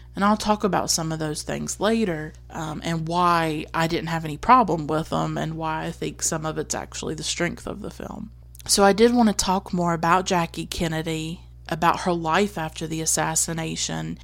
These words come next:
and what the film gets right, and, and how, um, real to life the film is in a lot of ways. I don't think a lot of people realize that Jackie Kennedy, after the assassination, was a complete wreck, that she was deeply traumatized,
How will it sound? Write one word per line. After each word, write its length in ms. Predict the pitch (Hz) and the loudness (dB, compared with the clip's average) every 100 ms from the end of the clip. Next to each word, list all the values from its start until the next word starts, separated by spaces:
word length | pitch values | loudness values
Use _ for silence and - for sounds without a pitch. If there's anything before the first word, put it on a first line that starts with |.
| - | -4
and 260 | 180 180 175 | 0 0 4
what 240 | 202 165 | 4 4
the 120 | 175 | 0
film 460 | - 190 175 175 175 | -2 0 0 0 0
gets 360 | 170 160 - | -2 -2 -4
right, 460 | 160 208 226 123 - - | 0 2 2 -4 -8 -6
and, 200 | 165 156 | -4 -2
and 320 | 170 165 160 | -2 -2 -2
how, 640 | - - 202 196 185 175 | -2 2 4 6 4 2
um, 500 | - 160 156 156 160 | 0 0 -2 -4 -8
real 420 | - 170 190 196 190 | -8 0 2 2 0
to 180 | - | -6
life 480 | 170 151 170 214 - | -6 -4 -2 -4 -6
the 100 | - | -14
film 380 | - 151 151 156 | -10 -8 -6 -6
is 220 | 156 156 | -8 -8
in 80 | 156 | -8
a 100 | 156 | -8
lot 240 | 156 151 | -6 -6
of 100 | 62 | -6
ways. 600 | - 147 92 50 52 - - - | -4 -4 -4 -6 -4 -6 -6 0
I 80 | 196 | 2
don't 200 | 247 233 | 2 0
think 160 | 269 | -4
a 60 | 214 | -2
lot 260 | 180 165 180 | 0 0 0
of 80 | |
people 320 | 180 175 - 170 | -2 -6 -4 -2
realize 580 | 180 190 180 165 156 | 0 0 0 -2 -4
that 180 | - - | -6 -4
Jackie 400 | - 175 175 175 | 0 0 -2 -6
Kennedy, 600 | - - 196 185 160 139 | -6 -2 -2 -2 -6 -8
after 380 | - 175 190 - | -2 -2 -2 -6
the 140 | 170 156 | -4 -2
assassination, 960 | - 147 160 - 156 175 180 - 160 | -2 -2 -2 -2 -2 -2 -2 -2 -4
was 220 | 160 156 | -4 -2
a 40 | 160 | -4
complete 520 | - 160 - 165 147 | -4 -8 -2 -2 -2
wreck, 480 | - 151 - - - - - | -2 -2 -2 -8 -14 -18 -6
that 180 | 151 - | -2 2
she 260 | - 202 | 2 4
was 240 | 202 175 175 | 2 0 0
deeply 400 | 170 196 233 233 | -2 -2 0 0
traumatized, 1000 | 226 180 160 175 170 147 131 131 147 - | 4 4 4 0 -2 -2 -2 -4 -6 -8